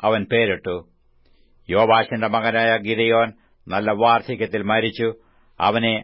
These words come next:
അബിയേസ്രയർക്കുള്ള ഒഫ്രയിൽ അവന്റെ അപ്പനായ യോവാശിന്റെ കല്ലറയിൽ അടക്കം ചെയ്തു. ഗിദെയോൻ മരിച്ച ശേഷം ഇസ്രായേൽ മക്കൾ വീണ്ടും പരസംഗമായി ബാൽ വിഗ്രഹങ്ങളുടെ അടുക്കൽ ചെന്നു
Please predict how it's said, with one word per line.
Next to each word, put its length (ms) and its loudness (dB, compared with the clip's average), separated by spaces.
അബിയേസ്രയർക്കുള്ള 1040 2
ഒഫ്രയിൽ 460 0
അവന്റെ 280 0
അപ്പനായ 460 0
യോവാശിന്റെ 600 0
കല്ലറയിൽ 580 -2
അടക്കം 400 -2
ചെയ്തു. 340 -4
ഗിദെയോൻ 400 2
മരിച്ച 360 -2
ശേഷം 400 -2
ഇസ്രായേൽ 320 0
മക്കൾ 360 -2
വീണ്ടും 360 -2
പരസംഗമായി 720 0
ബാൽ 380 2
വിഗ്രഹങ്ങളുടെ 720 0
അടുക്കൽ 300 -2
ചെന്നു 340 -4